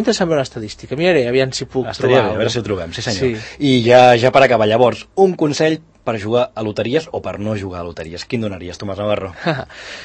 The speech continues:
Speaker 1: Mira, el meu sogre diu que la loteria és el trabajo i l'economia. <laughs>
Speaker 2: Sí, senyor.
Speaker 1: Aleshores, agaf-, agafo aquesta frase com per dir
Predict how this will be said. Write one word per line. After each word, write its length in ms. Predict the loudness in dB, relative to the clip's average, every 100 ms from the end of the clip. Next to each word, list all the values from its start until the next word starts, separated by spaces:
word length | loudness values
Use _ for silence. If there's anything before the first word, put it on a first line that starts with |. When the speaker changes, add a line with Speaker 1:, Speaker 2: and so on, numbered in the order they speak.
| -20 -4
Speaker 1:
Mira, 440 | 0 2 2 0 2
el 180 | 2 6
meu 160 | 4
sogre 340 | 4 2 4 2
diu 240 | 2 -2 -6 0
que 80 | 2
la 80 | 2
loteria 540 | 0 0 4 4 4
és 160 | -2 -4
el 100 | -2
trabajo 380 | 2 2 2 0
i 40 |
l'economia. 540 | 0 -2 -8 -8 -12 -12
<laughs> 60 | -6 -6 -2 -2 0 -2 -2 -6 -6 -8 -12 -4 -2 0
Speaker 2:
Sí, 80 | 2
senyor. 320 | 0 0 4
Speaker 1:
Aleshores, 680 | 8 8 8 8 8 4 0
agaf-, 420 | 2 4 4 0 2
agafo 240 | 2 4
aquesta 220 | 2 2 2
frase 280 | 2 2
com 120 | 0 2
per 160 | 0 0
dir 180 | -4